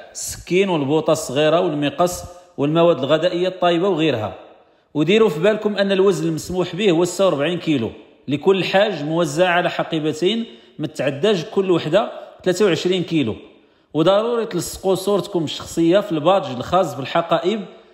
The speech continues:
وتكتبوا سميتكم ورقم الهاتف ديالكم بشكل واضح باش ما يضيعوش ليكم، ولا زدتوا شي علامة تميز ليكم حوايجكم غادي تسهلوا عليكم.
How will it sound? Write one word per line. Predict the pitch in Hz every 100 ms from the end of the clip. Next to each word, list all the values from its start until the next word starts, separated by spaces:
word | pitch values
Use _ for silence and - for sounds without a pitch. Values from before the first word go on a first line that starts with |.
| _
وتكتبوا | 147 - - 165 196
سميتكم | 202 196 208 185 - 214 214
ورقم | 214 190
الهاتف | 165 165 165 123 - - - _
ديالكم | 113 143 185 - 214
بشكل | 190 - 175 156
واضح | 156 185 175 220 - - - -
باش | 175 175
ما | 185
يضيعوش | 196 190 175 208 -
ليكم، | 185 160 127 104 - _ _ _ _ _ _
ولا | 139 175 220
زدتوا | 143 - 202
شي | 190 202
علامة | 160 180 190 190
تميز | 185 180 185 170 131
ليكم | 175 180 165
حوايجكم | - 165 165 131 202 233 214 - - -
غادي | 160 180
تسهلوا | 180 160 139 165 196
عليكم. | 175 156 127 101